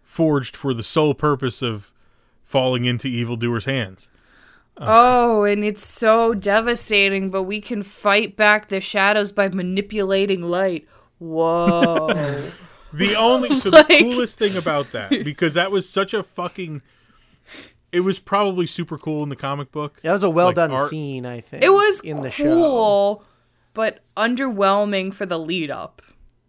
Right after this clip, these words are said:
Speaker 1: Right.
Speaker 3: Yeah.
Speaker 1: But I, my favorite part about that is that Bodhi's light, not lightsaber, came back to help him.
Speaker 3: Yeah.
Speaker 2: Yeah.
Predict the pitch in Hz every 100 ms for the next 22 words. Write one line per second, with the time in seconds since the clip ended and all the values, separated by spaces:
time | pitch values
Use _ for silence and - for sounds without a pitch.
0 | _ _ _ 208 - 190 175 135 165 170
1 | 156 151 160 135 139 151 - 175 180 190
2 | 170 160 147 143 131 151 143 131 123 -
3 | 120 110 131 131 123 110 113 123 131 -
4 | - - - - _ - 135 143 151 143
5 | 127 120 110 - 113 104 98 - _ _
6 | - 147 123 117 110 - 107 113 104 -
7 | - - 120 165 - 294 269 254 254